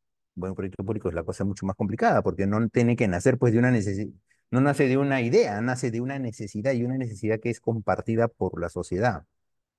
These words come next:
Por eso tengo que hacer un buen trabajo de identificación de la necesidad, porque si no va a suceder lo que por ahí, eh, se ve como proyectos, ¿no?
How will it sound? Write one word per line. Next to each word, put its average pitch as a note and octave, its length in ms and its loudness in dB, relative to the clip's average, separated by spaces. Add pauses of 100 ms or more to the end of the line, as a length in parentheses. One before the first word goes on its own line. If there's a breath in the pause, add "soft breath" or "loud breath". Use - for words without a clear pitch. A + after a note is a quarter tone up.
(240)
Por G#2+ 120 4
eso A#2 120 4
tengo A#2 200 6
que A2+ 100 2
hacer A2 140 0
un C3 480 2
buen D3 340 6
trabajo G#2 500 0
de F#2+ 100 -4
identificación F#2 1120 0
de F2 100 4
la E2+ 80 0
necesidad, G2+ 600 -2 (640)
porque G2+ 200 -2
si A2 120 -2
no A#2+ 160 4
va B2 100 6
a - 20 0
suceder G#2+ 420 -2
lo G#2+ 140 -4
que F2 380 -6
por F#2 140 -2
ahí, G2 340 0
eh, F2+ 380 -4
se - 160 -8
ve A2+ 160 -4
como F2 220 -6
proyectos, G#2 560 0
¿no? F3 280 -2